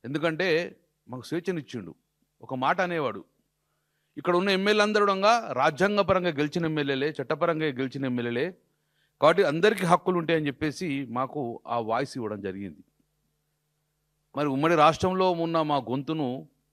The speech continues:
ఈ ప్రప్రథంగా ఈరోజు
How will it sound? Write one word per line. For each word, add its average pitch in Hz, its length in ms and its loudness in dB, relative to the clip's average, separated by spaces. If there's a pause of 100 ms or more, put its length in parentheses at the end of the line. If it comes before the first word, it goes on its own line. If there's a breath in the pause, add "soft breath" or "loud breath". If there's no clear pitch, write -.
(680)
ఈ 139 140 -4
ప్రప్రథంగా 185 1080 6
ఈరోజు 147 600 -2